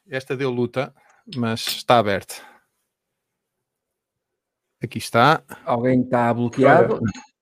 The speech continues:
Speaker 2: João, estás bloqueado? Ah, ok.
Speaker 1: Ok.
Speaker 2: Aí está o rótulo.
Speaker 3: Olha, o meu espumante está a dez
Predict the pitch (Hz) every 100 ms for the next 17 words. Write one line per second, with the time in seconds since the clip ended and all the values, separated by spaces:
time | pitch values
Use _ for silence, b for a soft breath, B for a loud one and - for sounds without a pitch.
0 | _ _ _ 156 175 208 185 165 170 196
1 | 196 120 113 120 117 95 - _ _ _
2 | _ _ _ 131 131 127 147 113 117 113
3 | 127 127 127 - 147 - 160 _ _ _
4 | _ _ _ _ _ _ _ _ _ 90
5 | 87 - _ _ _ 127 117 143 170 175
6 | 170 - 160 165 180 - 165 160 151 -
7 | 139 147 170 170 170 -